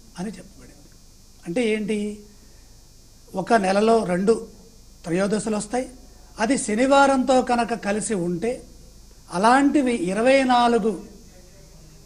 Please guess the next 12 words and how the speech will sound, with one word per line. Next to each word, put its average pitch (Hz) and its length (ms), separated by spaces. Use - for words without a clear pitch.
శని 233 300
త్రయోదశుల్లో 220 1040
కనుక 196 400
సంధ్యా 214 480
సమయంలో 220 600
ప్రదోష 240 500
సమయంలో 208 720
ఈశ్వరుణ్ణి 233 680
కనుక 202 420
ఆరాధన 214 640
చేసినట్లయితే 185 800
వాళ్ళకి 180 800